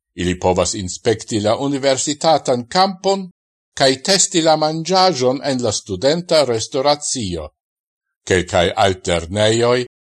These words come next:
ofertas eĉ tutan semajnfinon kun dense pakita programo por freŝpakitaj gepatroj de studentoj, kiel ekzemple tio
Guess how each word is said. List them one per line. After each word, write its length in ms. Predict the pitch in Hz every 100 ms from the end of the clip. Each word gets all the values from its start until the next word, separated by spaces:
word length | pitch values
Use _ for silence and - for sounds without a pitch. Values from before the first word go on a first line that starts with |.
| _ -
ofertas 640 | 151 185 196 180 180 165
eĉ 300 | 160 151 - -
tutan 420 | 233 190 185 151
semajnfinon 1040 | 147 139 135 127 120 - 233 156 92 82 73 _ _ _ _
kun 240 | - 104 104
dense 500 | 147 208 202 - 127 -
pakita 580 | 107 92 151 160 - 95
programo 800 | - 90 85 98 120 120 117 110 _ _ _ _ _ 95
por 200 | 87 - _ -
freŝpakitaj 1120 | 82 107 131 - - 95 - 120 117 110 101
gepatroj 800 | 90 85 - 104 104 - 110 110
de 140 | 110 107
studentoj, 720 | - 131 208 196 180 90 78 71 _ _ _ _ _ _ -
kiel 240 | 262 185
ekzemple 680 | - 82 82 101 127 131 123
tio 280 | - 110